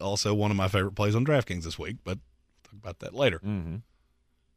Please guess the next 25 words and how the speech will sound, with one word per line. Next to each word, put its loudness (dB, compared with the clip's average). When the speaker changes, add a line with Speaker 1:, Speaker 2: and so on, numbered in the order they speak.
Speaker 1:
I 8
don't 6
think 2
they're 2
losing 6
to 0
Tennessee, 2
or 6
to, 2
uh, -2
Houston, 2
excuse 2
me. -2
However, 4
I 6
don't 4
see 4
a 6
way 8
they're 0
gonna 2
beat 4
the -10
Dallas 0
Cowboys. -6